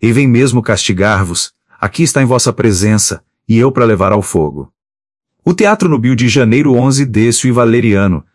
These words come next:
que executam quase por mímica os seus papéis, conduzidos por quatro beleguins. Há uma tira dos ao rio,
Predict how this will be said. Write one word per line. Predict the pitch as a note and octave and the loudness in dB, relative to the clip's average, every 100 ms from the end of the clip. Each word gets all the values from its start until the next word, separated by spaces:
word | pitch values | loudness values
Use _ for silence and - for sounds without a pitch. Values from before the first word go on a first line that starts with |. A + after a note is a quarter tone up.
| _ _ | _ _
que | C#3+ | -2
executam | B2 C3 - D3 C3 B2 F#2+ | 0 0 0 0 0 0 -2
quase | - A#2 A2 | 0 0 0
por | A2 A2 | 0 0
mímica | G2+ A#2 B2 A#2+ | 2 2 0 0
os | G#2+ | -2
seus | A2 G2 | -2 -2
papéis, | C3 B2+ B2+ B2+ - _ _ - | -4 -2 -2 -2 -8 _ _ -4
conduzidos | C3 A2+ G2 B2+ A#2+ | 0 2 0 0 -2
por | - G2+ | -2 -4
quatro | - A#2+ A#2+ A#2 | -2 -2 -2 -2
beleguins. | A2 A2 F#2+ F2+ D#2 - - | 0 0 0 -4 -6 -10 -2
Há | |
uma | B3 G3 | 0 0
tira | - F#3+ G3+ | 0 0 0
dos | C#3 A#2+ C#3 | 0 0 2
ao | D#3+ | 0
rio, | G2+ A2+ B2+ D3 | 0 0 0 -2